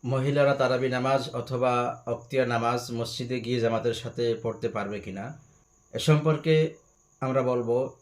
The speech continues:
যে আল্লাহ নবী সাল্লাল্লাহু আলাইহি সাল্লাম যে নির্দেশ দিয়েছেন, তিনি যেটা চাইতেন সেটা আমাদের করা উচিত।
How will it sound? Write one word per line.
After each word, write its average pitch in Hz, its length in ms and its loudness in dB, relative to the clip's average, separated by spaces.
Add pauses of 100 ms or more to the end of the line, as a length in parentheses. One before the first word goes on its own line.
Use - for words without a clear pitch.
(300)
যে 113 160 -2
আল্লাহ 139 260 2
নবী 156 220 4
সাল্লাল্লাহু 143 680 4
আলাইহি 135 260 0
সাল্লাম 135 400 -2
যে 127 120 -2
নির্দেশ 123 400 -4
দিয়েছেন, 127 500 -6 (320)
তিনি 127 200 -4
যেটা 127 400 -4
চাইতেন 117 560 -2 (640)
সেটা 147 280 2
আমাদের 135 260 4
করা 113 180 -2
উচিত। 95 300 -6